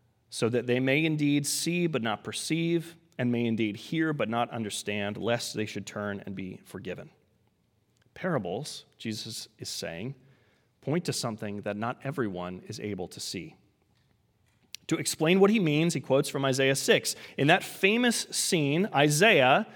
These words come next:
the prophet of God, has a vision of God, and it overwhelms him. He sees heavenly creatures worshiping God, and he sees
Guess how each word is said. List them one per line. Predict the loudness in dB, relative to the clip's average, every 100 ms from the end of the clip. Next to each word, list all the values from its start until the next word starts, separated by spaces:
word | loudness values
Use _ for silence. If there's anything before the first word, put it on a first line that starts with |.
| -20 -20 -8
the | -8
prophet | 4 6 8 6
of | 6
God, | 8 8 8 6
has | 4
a | 4
vision | 4 4 6 4
of | 4
God, | 4 6 6
and | 4 2
it | 2 6
overwhelms | 6 8 8 8 8 4 0
him. | -6 -10 -18 _ _ _ _ _ -20 _
He | 0
sees | 4 4 6
heavenly | 6 6 6 4
creatures | 4 2 4 4 4 2
worshiping | 2 4 4 2 4
God, | 4 6 6 6
and |
he | 0
sees | 0 4 4